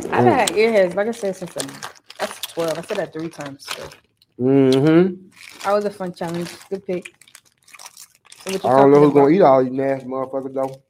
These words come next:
Speaker 1: Yeah, one of the kids will eat 'em. Some of the kids will eat 'em.
Speaker 2: Bitch taste like booty.
Speaker 1: <laughs> Do people still buy Airheads? Do y'all still buy
Speaker 2: Hell, we
Speaker 1: Airheads?
Speaker 2: just bought 'em.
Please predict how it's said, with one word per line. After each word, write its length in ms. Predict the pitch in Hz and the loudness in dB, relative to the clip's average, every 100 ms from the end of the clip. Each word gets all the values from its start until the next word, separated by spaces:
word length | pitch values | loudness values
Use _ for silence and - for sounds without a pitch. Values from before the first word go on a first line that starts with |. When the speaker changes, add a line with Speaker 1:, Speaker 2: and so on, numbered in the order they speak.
| _ | _
Speaker 1:
Yeah, 140 | 160 160 | -20 -20
one 180 | 170 185 | -18 -18
of 140 | - | -18
the 60 | _ | _
kids 240 | - 156 147 | -18 -18 -18
will 60 | |
eat 160 | - - | -20 -20
'em. 100 | 147 _ | -20 _
Some 160 | - | -16
of 60 | 185 | -14
the 40 | 147 | -14
kids 200 | 147 143 | -16 -16
will 140 | 175 | -16
eat 80 | 156 | -18
'em. 60 | 160 _ _ _ - _ _ _ - _ _ _ _ _ _ - - - _ _ _ _ | -20 _ _ _ -20 _ _ _ -20 _ _ _ _ _ _ -20 -20 -20 _ _ _ _
Speaker 2:
Bitch 220 | 127 120 113 | -4 -4 0
taste 160 | 120 | 0
like 260 | 110 104 101 | 0 -2 0
booty. 360 | 123 202 98 - _ _ | 2 2 0 -8 _ _
Speaker 1:
<laughs> 100 | 226 226 - _ _ 277 _ _ _ _ _ _ _ _ _ - _ _ - | -12 -12 -16 _ _ -20 _ _ _ _ _ _ _ _ _ -20 _ _ -4
Do 100 | 277 | 0
people 300 | 277 415 403 | 6 6 6
still 220 | 381 381 | 0 -2
buy 340 | 240 180 240 262 | -2 -2 -2 -4
Airheads? 520 | 185 254 285 302 285 | -6 -6 -6 -10 -12
Do 80 | 208 | -10
y'all 200 | 202 208 | -8 -8
still 220 | - 285 | -8 -10
buy 240 | 185 165 196 | -8 -8 0
Speaker 2:
Hell, 220 | 185 165 | 6 6
we 120 | 185 | 6
Speaker 1:
Airheads? 40 | 262 | 2
Speaker 2:
just 200 | 202 180 | 0 4
bought 200 | 196 214 | 4 2
'em. 140 | 247 | -2